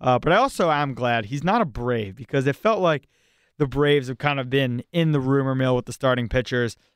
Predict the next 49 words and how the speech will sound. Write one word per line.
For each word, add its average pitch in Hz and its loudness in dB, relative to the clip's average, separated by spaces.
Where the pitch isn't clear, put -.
uh, 107 -2
this 151 0
past 127 0
offseason 120 -2
as 101 -6
well. 113 2
It 131 -12
seems 202 2
like 151 0
the 120 -2
Dylan 135 0
Cease, - -4
and 196 2
I 180 2
said 214 0
this 156 -2
with 127 -4
Burnes 117 0
at 117 -6
one 113 -4
point 110 -8
too, 110 -8
it 165 0
feels 196 2
like 190 0
the 151 0
Dylan 151 0
Cease 139 -4
market 131 -2
is 113 -8
kind 117 -4
of - -12
closed. 117 0
It 120 -10
just 139 -8
seems, 127 -2
uh, 101 -6
the 131 0
White 135 2
Sox 127 -2
are 131 2
asking 131 -2
a 113 -4
little 156 2
too 156 -4
much 143 0
for 139 -2
him, 131 -2
and, 107 -4